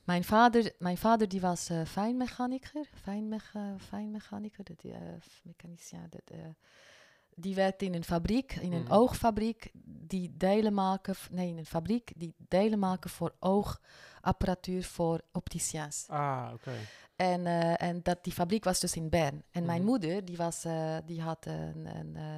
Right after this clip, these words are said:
Speaker 1: opleiding als, eh, postambtenaar. Maar die stopte natuurlijk omdat ze, eh, zwanger werd.
Speaker 2: Mhm.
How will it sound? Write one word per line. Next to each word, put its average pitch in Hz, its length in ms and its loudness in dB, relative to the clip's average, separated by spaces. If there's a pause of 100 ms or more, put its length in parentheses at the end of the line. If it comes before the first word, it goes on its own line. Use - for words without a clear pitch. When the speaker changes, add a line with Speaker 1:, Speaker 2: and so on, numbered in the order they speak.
(100)
Speaker 1:
opleiding 170 560 -2
als, 156 260 -2
eh, 151 140 -2 (160)
postambtenaar. 196 1040 -4 (840)
Maar 165 260 2
die 156 100 -4
stopte 160 360 0
natuurlijk 170 440 -6
omdat 156 340 -6
ze, - 140 -4 (560)
eh, - 80 -10 (220)
zwanger 170 400 -2
werd. 233 360 0
Speaker 2:
Mhm. 135 120 -6